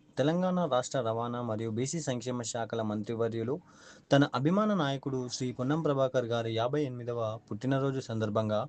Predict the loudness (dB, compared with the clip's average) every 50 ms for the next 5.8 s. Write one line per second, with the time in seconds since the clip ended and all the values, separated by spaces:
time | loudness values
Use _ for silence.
0 | -8 -14 -20 -20 -20 -20 -2 4 4 6 6 6 4 2 2 2 2 0 2 2
1 | 4 4 2 2 0 -2 -2 -2 -4 -4 -6 -8 _ _ -6 0 4 6 6 6
2 | 6 4 2 2 2 2 2 2 2 2 0 -2 -4 -2 0 0 0 2 0 -2
3 | -2 0 0 0 2 2 0 -2 -2 -2 -2 -2 -2 -2 -2 -4 -4 -4 -4 -4
4 | -4 -2 0 0 0 0 0 -4 -4 -4 -4 -2 0 0 0 0 0 -2 -4 -2
5 | -2 -2 -2 0 0 0 -2 -2 -2 0 -2 -2 0 -2 -2